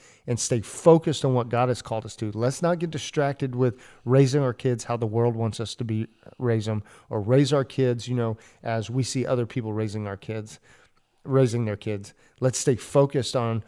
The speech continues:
raising our kids and spiritually pouring into them in the way that the gospel and what God has called us to.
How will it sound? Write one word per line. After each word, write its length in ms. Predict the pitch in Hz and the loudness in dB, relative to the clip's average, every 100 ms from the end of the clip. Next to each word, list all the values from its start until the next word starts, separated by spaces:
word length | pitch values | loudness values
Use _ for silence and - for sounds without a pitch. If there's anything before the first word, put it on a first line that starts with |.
| _ - | _ -4
raising 400 | 117 135 131 147 | 4 4 4 0
our 80 | 131 | -2
kids 320 | - 113 107 | -2 -4 -2
and 100 | 107 | -6
spiritually 480 | - - 131 - 120 | -6 0 0 0 -8
pouring 320 | - 135 120 | -4 -2 0
into 200 | 117 117 | 0 0
them 220 | 110 110 | -2 -4
in 100 | 110 | -4
the 80 | 107 | -4
way 200 | 104 123 | 0 0
that 160 | 110 101 | 0 -4
the 60 | 107 | -6
gospel 440 | 110 117 - 131 | -4 -4 -4 -4
and 100 | 117 | -2
what 180 | 107 101 | -4 -2
God 240 | 113 123 | -2 0
has 160 | 110 95 | -4 -8
called 360 | - 120 104 | -10 -8 -8
us 160 | 101 - | -8 -12
to. 260 | - 101 | -12 -14